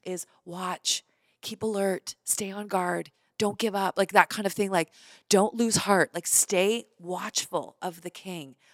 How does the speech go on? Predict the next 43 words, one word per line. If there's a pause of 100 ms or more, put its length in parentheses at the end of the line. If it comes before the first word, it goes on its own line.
(120)
Watch
for
my
return. (440)
Watch
for
it."
And
you're,
like
you're
saying,
it
didn't
really
matter (220)
when
it
was
going
to
happen
to
Jesus.
He
gave
them, (520)
like,
"Here
are
some
signs
that
are
gonna
happen,"
but
his
fi-,
his
final
closure
was,